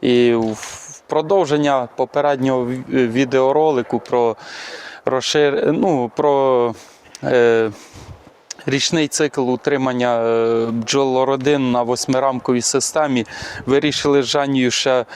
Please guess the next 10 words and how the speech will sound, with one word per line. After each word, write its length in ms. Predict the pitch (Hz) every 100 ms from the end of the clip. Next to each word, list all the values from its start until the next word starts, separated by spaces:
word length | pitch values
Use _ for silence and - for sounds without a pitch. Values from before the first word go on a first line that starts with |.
| - - - - -
записати, 1200 | 117 131 - 131 - 143 - 127 123 120 117 117 117 - _ _
ну, 260 | - 196 143
таке 400 | - 143 156 135
відео, 480 | 123 160 156 135 123
так 240 | - 123
як, 240 | 131 120 -
е, 220 | 127 120 -
там 200 | 131 123
є 160 | 127
попутня 1000 | 127 127 - 147 127 127 120 117 113 113